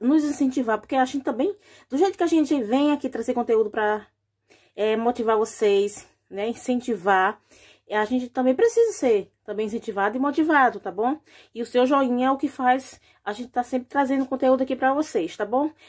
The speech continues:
Então, meus amores... é, eu comprei esses cones de barbante com o dinheiro do projeto. Eu vou mostrar pra vocês as cores que eu comprei. Achei,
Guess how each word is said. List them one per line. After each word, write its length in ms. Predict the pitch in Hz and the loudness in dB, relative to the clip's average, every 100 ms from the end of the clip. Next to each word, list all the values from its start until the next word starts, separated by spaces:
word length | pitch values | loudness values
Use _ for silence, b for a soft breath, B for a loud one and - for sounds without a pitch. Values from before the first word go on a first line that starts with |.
| B | B
Então, 360 | 285 302 311 320 | -4 -2 2 4
meus 160 | 294 247 | 4 0
amores... 500 | 196 160 175 - - _ _ _ _ _ _ _ _ _ _ b b b 208 | -2 -6 -8 -14 -16 _ _ _ _ _ _ _ _ _ _ b b b 0
é, 280 | 220 220 220 | 2 2 2
eu 140 | 254 | 0
comprei 440 | 262 285 285 214 226 | 2 0 2 4 4
esses 300 | 240 - - | 0 -8 -12
cones 380 | - 175 170 208 | -10 -8 -6 -4
de 40 | |
barbante 640 | 196 175 156 160 180 269 | -4 -6 -8 -6 -6 -4
com 160 | 247 226 | -2 -2
o 40 | |
dinheiro 260 | 202 190 175 | 0 0 0
do 80 | 185 | -2
projeto. 640 | 190 170 165 151 165 - | -2 -2 -4 -4 -4 -6
Eu 120 | - 285 | -4 -2
vou 100 | 302 | 0
mostrar 240 | 277 277 | 0 0
pra 100 | 254 | 0
vocês 360 | 254 254 240 247 | 0 0 0 0
as 180 | 254 | -2
cores 300 | - 208 208 | -4 -4 -2
que 40 | 240 | -4
eu 60 | |
comprei. 260 | 233 226 202 | -6 -4 -2
Achei, 400 | 208 - 233 233 | -4 0 0 0